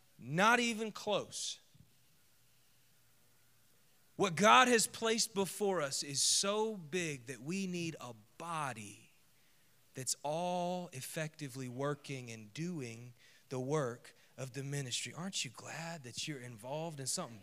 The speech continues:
bigger than yourself? Bigger than me. Praise God. And he gave the apostles, the prophets, the evangelists, the shepherds and teachers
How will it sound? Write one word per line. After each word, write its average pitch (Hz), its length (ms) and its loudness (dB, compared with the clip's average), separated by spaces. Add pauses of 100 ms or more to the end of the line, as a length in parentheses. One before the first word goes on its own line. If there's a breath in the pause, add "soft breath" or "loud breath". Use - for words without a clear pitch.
bigger 196 340 2
than 190 140 0
yourself? 175 480 -4 (1200 soft breath)
Bigger 180 320 0
than 196 200 -2
me. 117 300 -8 (880)
Praise 156 280 -4
God. 113 300 -12 (1300 soft breath)
And 127 120 -6
he 131 60 -4
gave 156 260 4
the 185 80 0
apostles, 156 540 0
the 107 80 -10
prophets, 151 500 2
the 117 120 -4
evangelists, 123 600 0
the 110 60 -6
shepherds 165 500 2
and 165 80 -4
teachers 127 480 -2